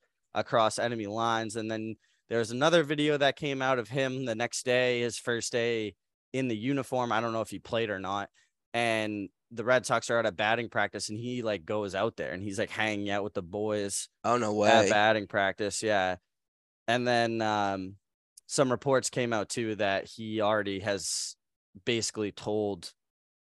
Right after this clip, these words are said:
Speaker 1: whoever, Cora, whoever, 'cause I think his contract's up at the end of the year,
Speaker 2: Yeah, yeah.
Speaker 1: that he's like, "I, I want back in
Speaker 2: Right.
Speaker 1: immediately."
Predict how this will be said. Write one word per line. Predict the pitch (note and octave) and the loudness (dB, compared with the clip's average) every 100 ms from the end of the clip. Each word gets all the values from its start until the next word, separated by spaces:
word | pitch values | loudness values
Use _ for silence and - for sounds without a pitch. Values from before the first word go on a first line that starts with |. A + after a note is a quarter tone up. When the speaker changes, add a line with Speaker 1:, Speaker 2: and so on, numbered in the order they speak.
| _ _ F2 - _ - _ - | _ _ -20 -20 _ -20 _ -10
Speaker 1:
whoever, | B2+ B2 A#2 A#2 F#2 G2 F#2 - | -2 2 4 4 0 -2 -2 -6
Cora, | A2+ A2 G#2+ G2+ | -2 2 4 4
whoever, | A2 G#2+ G2+ G2 | 4 2 4 0
'cause | B2+ A2 | 2 4
I | |
think | C#3 C#3 | 4 2
his | G#2 | 0
contract's | - G#2+ A2 A2+ - | 0 2 4 2 2
up | A2+ B2+ | -2 -2
at | A#2+ | -4
the | B2+ B2 | -2 -4
end | |
of | B2 | -2
the | C3 | 0
year, | B2 A#2+ | 6 8
Speaker 2:
Yeah, | A#2+ A2+ G#2+ A2+ - | 10 8 6 2 -4
yeah. | A2+ A2 | 2 6
Speaker 1:
that | B2 A#2 - | 8 6 2
he's | A#2+ C3 A#2+ | 0 2 4
like, | A2+ G2+ | 4 4
"I, | G#2+ A#2 G2 _ _ _ | 4 4 4 _ _ _
I | G2 A2 | -2 0
want | A2 A2 F#2+ | 2 0 2
back | G2 F2 | 2 2
in | F#2 C#2 - _ - | -4 -10 -16 _ 0
Speaker 2:
Right. | A2+ A2 G2 | 6 6 6
Speaker 1:
immediately." | F#2+ F2+ D#2 C#2+ | 2 -4 -6 -10